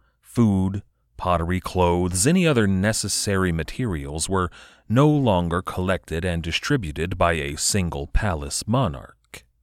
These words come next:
People made what they could on their own farms or in their own homes, but they still needed a place to trade for all of the goods that they couldn't produce themselves. That's the marketplace, and I know all of this seems super obvious.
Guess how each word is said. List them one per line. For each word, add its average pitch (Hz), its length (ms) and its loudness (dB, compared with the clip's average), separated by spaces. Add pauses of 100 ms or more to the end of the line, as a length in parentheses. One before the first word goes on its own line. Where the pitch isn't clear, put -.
(600)
People 117 360 0
made 104 400 4
what 85 240 0
they 80 140 -2
could 101 360 0
on 110 140 4
their 87 220 4
own 82 220 2
farms 82 540 0
or 95 140 4
in 87 160 2
their 78 260 -2
own 73 180 -4
homes, 104 440 2
but 92 200 0 (300)
they 117 140 0
still 151 420 2
needed 117 400 4
a 82 120 0
place 87 320 -6
to - 100 -8
trade 107 500 -2
for 101 200 4
all 156 260 4
of 160 80 0
the 147 80 0
goods 80 400 -4
that - 100 -6
they 101 120 -4
couldn't 85 420 -6
produce 76 380 -6
themselves. - 1000 -4 (540)
That's 67 300 -10
the 82 100 -6
marketplace, 92 680 -2
and 160 100 6
I 175 60 6
know 175 240 8 (100)
all 175 240 4
of 120 140 2
this 123 120 4
seems 127 380 0
super 113 480 4
obvious. 82 760 0